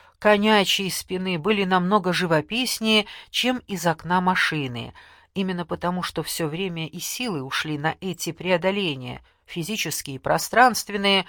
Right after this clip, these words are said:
О том, зачем ждали его в Васильеве,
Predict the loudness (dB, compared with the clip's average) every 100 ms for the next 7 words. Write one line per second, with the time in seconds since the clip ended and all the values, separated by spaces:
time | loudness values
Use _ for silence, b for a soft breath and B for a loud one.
0 | B B B B _ 4 6 2 2 4
1 | 2 2 -2 -4 2 4 4 2 0 2
2 | 2 2 0 0 0 2